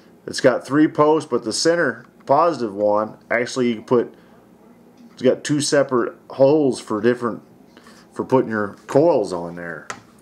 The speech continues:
What I like about that is you can put twisted gauge coils on there. Some people like to do thirty-two gauge twisted and stuff like that, twenty-eight gauge. Well,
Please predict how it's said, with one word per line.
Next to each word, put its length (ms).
What 160
I 60
like 220
about 260
that 200
is 180
you 80
can 80
put 260
twisted 400
gauge 300
coils 380
on 140
there. 140
Some 180
people 200
like 160
to 60
do 120
thirty-two 420
gauge 380
twisted 480
and 140
stuff 280
like 200
that, 260
twenty-eight 480
gauge. 360
Well, 240